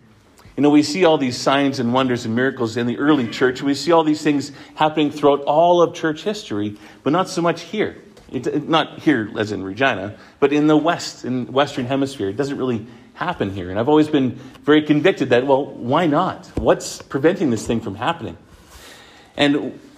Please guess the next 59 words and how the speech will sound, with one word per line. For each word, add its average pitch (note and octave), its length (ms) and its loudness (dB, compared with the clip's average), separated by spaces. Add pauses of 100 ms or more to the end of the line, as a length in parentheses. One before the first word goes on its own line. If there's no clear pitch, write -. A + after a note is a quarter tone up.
uh, C3+ 240 2
in C#3 300 0
twenty F3 340 0
twenty, A#2+ 560 0
in B2+ 80 0
the B2+ 80 0
summer E3 380 0
of D3+ 80 -2
twenty D3+ 220 2
twenty, C#3 500 0 (160)
when B2+ 140 2
everyone D3 280 4
was C#3 100 -4
starting C#3 220 2
the C3 80 2
renovation B2+ 440 0
projects A2 540 0
at G2 80 -2
home, A2+ 320 0
I'm A#2+ 100 2
not A#2+ 140 -2
sure B2+ 120 -2
if A2+ 100 -6
you A#2 60 -2
guys A2+ 180 2
did A2 120 -4
the G#2+ 80 -6
same A2+ 220 -4
thing. G#2+ 220 -4
I A2 40 0
know A2 140 0
my G#2+ 160 0
wife B2 160 0
and A2 100 -8
I F#2 60 -8
did. F#2+ 340 -6 (360)
We C3 100 2
teared C#3 240 4
up C#3 160 4
our B2 80 -2
backyard B2 560 2
'cause A2+ 160 -2
our G#2+ 120 0
deck A2 280 -4
fell G#2 180 -2
apart, G2+ 380 -6
and G2 80 -8
we F#2+ 120 -10
had A#2+ 280 -2
to, G2+ 180 -6
which A#2+ 280 -6
is G#2+ 100 -10
a A#2 60 -4
good A#2+ 180 -2
excuse A#2 320 -8
to G2+ 80 -10
tear G#2 220 -6
it F2+ 80 -6
up. - 320 -8